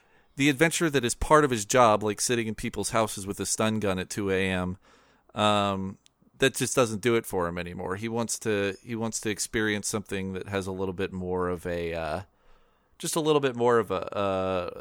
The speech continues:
a fulfillment to it, I think. And I think that the kiss at the end of the movie is really pretty sweet, in my opinion. And it's also really, uh, it's really satisfying 'cause it's not like,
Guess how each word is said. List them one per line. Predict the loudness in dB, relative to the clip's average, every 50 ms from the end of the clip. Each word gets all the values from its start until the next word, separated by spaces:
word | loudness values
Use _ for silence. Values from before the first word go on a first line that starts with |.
| -12 -12 -10
a | -10
fulfillment | -8 -10 -10 2 4 4 4 4 2 -4 -8 _
to | -10 -8 -8
it, | -8 -8 -8
I | -8 -10
think. | -8 -10 -10 -10 -12 -18 -20 _ _ _ _ _ _ -20 _ -18 _ 2
And | 2 4
I | 4 4 2
think | 2 0 0
that | 0 -2 -2
the | -4
kiss | -2 0 -2 0 0
at | -4 -4
the | -2 -2
end | 0 0 0
of | 0
the | 0
movie | 0 0 0 0 0
is | -2 -2
really | -2 -2 0 0 0 -2
pretty | -2 -6 _ _ -6 -6 -4 -4
sweet, | -4 -4 -6 -6 -4 -2 -4 -4 -4 -6 -12 -12 -12 -14 -14 _
in | -6 -4 -2
my | -2 -2
opinion. | -2 -2 -4 -4 -2 -2 -2 -2 -4 -6 -8 -14 _ _ _ _ _ _ _ _ _
And | -4 -4 -4
it's | 0 0
also | 0 0 2 0 2
really, | 2 4 4 4 4 4 2 2 4 4
uh, | 6 6 6 6 6 6 4 2 0
it's | -6 -12 -2
really | 0 0 0 0
satisfying | 2 2 2 2 2 0 0 -2 0 0 -2 -4
'cause | -6 -6 -6
it's | -8 -4 -4
not | -4 -2 0
like, | 0 0 0 0 -2 -8 -16